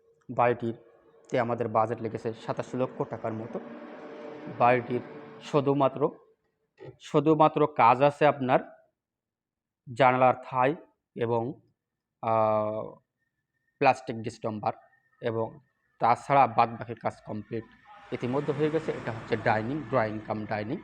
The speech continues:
এটা হচ্ছে বড় সড়ো ড্রয়িং কাম ডাইনিং। তো বাড়িটা, বাড়িটাতে দুটো হচ্ছে টয়লেট, এটা হচ্ছে বেসিনের জায়গা, আহ, ডাইনিংয়ের সাথে যে বেসিন, বেসিনের জায়গা, এটা হচ্ছে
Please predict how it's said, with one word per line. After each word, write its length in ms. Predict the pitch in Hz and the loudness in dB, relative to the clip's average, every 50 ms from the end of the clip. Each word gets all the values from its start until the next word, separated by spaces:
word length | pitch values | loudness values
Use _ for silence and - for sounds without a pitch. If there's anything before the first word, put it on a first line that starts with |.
| - - _ _ _ - | -12 -20 _ _ _ -10
এটা 200 | 123 - 123 117 | -8 -6 -6 -8
হচ্ছে 200 | 113 - - 117 | -6 -6 -8 -6
বড় 320 | 107 120 123 131 127 123 | -4 0 0 0 0 -2
সড়ো 200 | 117 - 120 110 | -2 -4 -4 -4
ড্রয়িং 280 | 101 117 107 98 98 110 - | -2 -4 -4 -4 -6 -12 -16
কাম 160 | - 104 104 | -16 -16 -14
ডাইনিং। 320 | 101 104 101 101 107 139 180 - _ _ _ _ _ _ _ _ _ _ _ _ _ _ | -12 -12 -12 -10 -10 -12 -12 -14 _ _ _ _ _ _ _ _ _ _ _ _ _ _
তো 120 | 127 120 | -2 0
বাড়িটা, 360 | 110 117 117 123 120 - 135 123 120 123 | 2 4 2 2 2 0 -2 -4 -2 -4
বাড়িটাতে 400 | 123 117 120 127 123 135 127 135 | 2 4 4 4 4 2 0 -2
দুটো 340 | 123 123 135 131 - 135 123 | -2 -4 -4 -4 -2 -4 -6
হচ্ছে 180 | 123 - - | -4 -8 -10
টয়লেট, 420 | - _ 131 120 127 135 127 120 - - - _ | -6 _ 2 2 2 2 2 -2 -4 -14 -18 _
এটা 200 | - 120 - 127 | -16 -6 -6 -6
হচ্ছে 380 | 113 123 127 - _ - 156 165 160 _ _ _ _ _ _ - | -6 -6 -12 -14 _ -8 -8 -8 -8 _ _ _ _ _ _ -8
বেসিনের 500 | 123 117 127 120 - - 131 127 123 123 | 0 0 0 0 0 -4 -6 -4 -6 0
জায়গা, 300 | 120 123 120 120 117 147 | 0 2 2 2 2 0
আহ, 800 | - - - - _ _ _ _ _ _ _ - - 104 120 117 | 0 -2 -10 -20 _ _ _ _ _ _ _ -12 -6 -2 -2 -2
ডাইনিংয়ের 380 | 113 117 120 110 120 123 123 127 | 0 0 0 0 0 0 -2 -6
সাথে 200 | 123 - 123 123 | -6 -8 -12 -6
যে 120 | 120 123 | -6 -4
বেসিন, 340 | 117 120 123 117 - 139 131 | 0 0 0 0 0 -6 -4
বেসিনের 320 | 127 131 117 - 143 143 135 | -4 -6 -6 -4 -8 -6 -2
জায়গা, 280 | 139 135 135 135 143 | 0 -2 0 0 -2
এটা 200 | 127 113 131 117 | -2 -2 -4 -6
হচ্ছে 300 | 107 110 _ _ - 185 | -6 -8 _ _ -8 -8